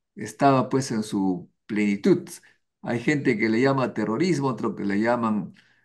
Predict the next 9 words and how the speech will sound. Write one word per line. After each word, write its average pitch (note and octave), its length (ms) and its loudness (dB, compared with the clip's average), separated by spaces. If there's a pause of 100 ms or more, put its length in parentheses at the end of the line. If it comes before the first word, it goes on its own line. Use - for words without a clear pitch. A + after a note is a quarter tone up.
(160)
violencia A2 1200 2
estructural, D#3+ 1300 2 (640)
otros, B2 720 2
eh, G2+ 300 2
confrontación A2+ 880 0
interna, C#3+ 640 4
en B2+ 100 2
fin. C3+ 440 0 (480)
Eh, G2+ 580 -2